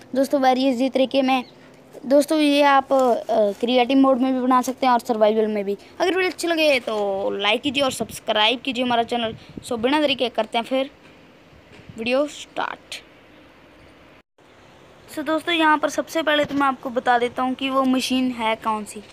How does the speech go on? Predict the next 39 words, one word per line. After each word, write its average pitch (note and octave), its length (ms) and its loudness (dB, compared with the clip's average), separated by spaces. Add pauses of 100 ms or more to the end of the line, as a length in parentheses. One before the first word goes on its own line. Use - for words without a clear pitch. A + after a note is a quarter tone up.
(400)
So C#4 100 -12
दोस्तों, D4+ 300 -4
वो D#4 140 -2
मशीन C#4+ 340 0
है D4 80 0
ये। A3 340 -6 (760)
अरे C#4 140 0
भाई, C4+ 220 0
ये D4+ 100 0
इतनी D4+ 280 0
की G#4 120 0
है? F4 140 -2 (480)
जी C#4+ 140 2
हाँ D4+ 160 2
दोस्तों, C#4+ 240 -6
ये C#4+ 80 -4
कबलस्टोन C4+ 560 -2
मशीन B3+ 320 -4
है। C#4 140 0 (520)
मैं C4+ 140 0
दोस्तों C#4 260 -6
यहाँ C4+ 200 -4
स-, - 140 -12 (180)
यहाँ C4 260 -2
से C4 180 -2
एक B3+ 120 -4 (100)
पिकैक्स C4+ 400 -2
उठाता B3 320 -4
हूँ B3+ 160 0
और A#3 80 2
आपको A3+ 260 -2
दिखाता G#3+ 360 -6
हूँ। G3 100 -8 (1600)
अब C4 100 0
मैं D4+ 120 6
इसे D#4 160 0
दोस्तों D4 280 -2
तोड़ता B3 340 0
हूँ। D4+ 120 2